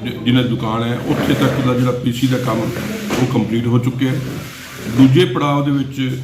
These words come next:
ਨਗਰ ਕੌਂਸਲ ਦੇ ਵੱਲੋਂ, ਅਹ, ਮਹਿਰੀਆ ਬਾਜ਼ਾਰ ਦੇ ਵਿੱਚ ਜਿਹੜਾ ਹੈ, ਅਹ, ਪੀਸੀ ਦਾ ਕੰਮ ਜਿਹੜਾ ਹੈ ਸ਼ੁਰੂ ਕਰ ਦਿੱਤਾ ਗਿਆ ਹੈ ਔਰ ਅਗਲੇ ਪੜਾਅ ਦੇ ਵਿੱਚ ਅਸੀਂ ਸ਼ਿਵਪੁਰੀ ਰੋਡ ਔਰ ਡਾਕਟਰ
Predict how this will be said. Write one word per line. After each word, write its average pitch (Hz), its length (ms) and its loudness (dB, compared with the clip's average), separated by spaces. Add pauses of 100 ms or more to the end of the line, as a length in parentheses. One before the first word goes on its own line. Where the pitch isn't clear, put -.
(180)
ਨਗਰ 135 300 2
ਕੌਂਸਲ 135 380 2
ਦੇ 127 60 4
ਵੱਲੋਂ, 123 400 2
ਅਹ, - 1800 -2
ਮਹਿਰੀਆ 175 320 4
ਬਾਜ਼ਾਰ 127 420 0 (240)
ਦੇ 120 120 0
ਵਿੱਚ 117 140 -2
ਜਿਹੜਾ 123 300 -4
ਹੈ, 110 320 -4 (120)
ਅਹ, 107 300 -4 (120)
ਪੀਸੀ 127 240 4
ਦਾ 120 100 2
ਕੰਮ 113 240 -2
ਜਿਹੜਾ 110 160 -2
ਹੈ 98 120 -4
ਸ਼ੁਰੂ 123 220 0
ਕਰ 120 160 -2
ਦਿੱਤਾ 120 300 -2
ਗਿਆ 127 140 2
ਹੈ 127 240 -6 (640)
ਔਰ 123 240 0
ਅਗਲੇ 151 200 6
ਪੜਾਅ 131 320 2
ਦੇ 131 80 6
ਵਿੱਚ 131 180 2
ਅਸੀਂ 123 260 0
ਸ਼ਿਵਪੁਰੀ 135 460 2
ਰੋਡ 127 260 2 (360)
ਔਰ 120 260 -2 (640)
ਡਾਕਟਰ 131 680 2